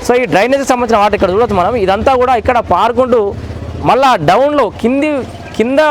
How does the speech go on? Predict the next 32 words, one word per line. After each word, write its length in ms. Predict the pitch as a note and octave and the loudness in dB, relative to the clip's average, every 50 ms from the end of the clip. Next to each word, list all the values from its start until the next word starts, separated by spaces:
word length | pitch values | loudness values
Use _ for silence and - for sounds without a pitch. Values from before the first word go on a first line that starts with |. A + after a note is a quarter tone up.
| C#4+ C4+ B3 A3+ G#3 - - - | 2 2 2 0 0 -2 -4 -4
డౌన్లో 380 | C#3+ C#3+ F3 A3+ C4 C#4 C#4+ C#4 | 0 2 2 4 4 2 2 2
ఉన్నటువంటి 420 | C4+ C4+ B3+ A#3+ B3+ B3+ A#3 A3+ | 2 2 0 0 0 0 0 0
నివాసాలకి, 920 | G3 G#3+ A3+ B3+ B3+ C4 - C4 B3+ A#3+ A#3+ A#3 A3+ G#3 A#3+ A#3+ A#3+ - - - - - - | 0 2 2 2 0 2 2 0 0 2 0 -2 -2 0 0 -2 -2 -2 -6 -10 -16 -6 -4
అక్కడ 200 | D3+ F3 - A#3+ | -2 0 0 0
ఉన్న 140 | A#3 B3 B3 | 0 0 0
మహిళలకి, 520 | A#3 G3 G3 G#3+ A#3 B3 A#3+ B3 A3+ A3+ A3+ | 0 2 0 2 2 0 0 0 0 0 0
వాళ్ళ 160 | A3 G#3+ G3+ | 0 0 0
ఇళ్ళ 140 | G3+ A3 A#3 | 0 0 0
దగ్గరికి 340 | G#3 A#3+ G#3 A#3 A3 G#3+ | 0 2 0 0 0 0
అయితే 180 | A3+ G#3 B3 A#3 | 0 0 0 0
నీళ్లు 240 | F#3+ G#3 A3+ A#3 A3 | 0 0 0 0 2
పోతున్నటువంటి 500 | G#3+ A3 G3 G3+ G#3 F#3 G3+ F#3+ F#3+ F#3 | 0 0 0 -2 0 0 0 0 0 -2
పరిస్థితులు 400 | - F3 F3 - A3 G3 G#3+ G3+ | -2 -2 -2 0 -2 0 2 0
కూడా 120 | G#3 G#3 | 0 2
మనం 140 | G#3 G#3 G3+ | 0 -2 -2
ఇక్కడ, 240 | F#3+ G#3 G3 F3 D3 - - - - - - - | 0 0 0 -2 -2 -4 -10 -20 -18 -6 -2 0
ఆ, 100 | E3+ F3 | 0 0
క్లియర్గా 400 | E3 - F#3+ A3 B3 B3+ B3 A#3 | 0 0 0 2 2 2 2 2
చూడొచ్చు. 460 | G#3+ G#3+ G#3 G3+ - B3 C#4+ C#4 - - - - - - - - | 2 2 0 0 0 0 -2 -2 -4 -8 -12 -20 -20 -20 -20 -14
ఇక్కడ 220 | - - F#3 F#3 F#3+ | -2 -2 0 2 2
చూస్తే 240 | A3+ A3+ - B3+ G#3+ | 0 0 2 0 0
ఇగో 200 | D#3 C#3 C3+ D#3 - - | 0 -2 -4 -4 -4 -2
ఈ 80 | E3 E3 | -2 0
మురుగునీరు 420 | D#3 F3 G#3 A#3 C4 C4+ C4 A3+ | 2 0 0 0 0 0 0 -2
ఎక్కడి 200 | G#3 - B3+ B3 | 0 -2 -2 -2
వరకు 160 | A#3+ A#3 A3+ | 0 0 -2
ప్రవహించిందో, 640 | G#3+ - G3+ G3 G#3 A#3 A#3+ B3+ A3 G#3 A3+ A3 A#3+ | -2 0 0 0 0 0 -2 -2 0 -2 0 0 2
already 400 | G#3+ F#3+ G#3 A#3 A#3+ A3 F3+ - - - - - - - C#3+ | 2 2 2 2 0 0 -4 -4 -10 -18 -20 -20 -12 -2 0
ఉదయం 220 | D3+ F#3 A3 B3 | 0 2 2 0
ఇప్పటిదాకా 500 | A#3 G#3+ F3+ - A#3+ A#3 A#3 A#3+ B3 B3+ | 0 -2 -2 -2 -2 0 0 0 0 -2
ప్రవహించి 540 | A3 - G3 G3 A3+ A#3+ C4 C4 A#3 A3 B3 | -2 -2 -2 0 0 -2 -2 -4 -2 0 0
ఆగిపోయినటువంటి 920 | G#3+ F#3 G#3+ A#3 A#3+ G#3+ A#3 A#3 A#3 A3 A3 A3 G#3+ G#3 A3 A3 F3+ | 0 0 0 -2 0 -2 -2 0 0 0 -2 -2 0 -2 -2 -2 -2